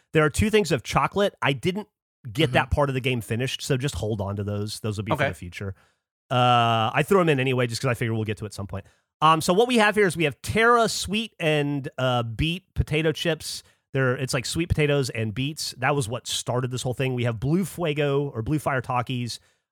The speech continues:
Speaker 1: uh, dill pickle, kettle, crinkle cut, potato chips, Muddy Buddies, which,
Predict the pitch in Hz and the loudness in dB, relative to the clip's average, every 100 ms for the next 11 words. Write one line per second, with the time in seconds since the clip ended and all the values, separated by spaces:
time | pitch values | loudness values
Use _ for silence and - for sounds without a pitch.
0 | _ 120 120 110 101 98 156 190 - 170 | _ 0 2 2 -2 -2 0 2 2 2
1 | - 156 147 - - 135 131 127 - 139 | 0 -2 -2 -6 -4 -4 -2 -6 -8 -8
2 | 139 135 - 127 117 - _ _ _ _ | -6 -6 -6 -4 -4 -6 _ _ _ _
3 | - 135 139 - 123 - 117 151 175 226 | -6 0 0 0 -2 -2 0 4 6 6
4 | 240 185 139 131 127 135 120 123 117 - | 4 2 2 2 0 -4 -4 -2 -2 -4
5 | - | -10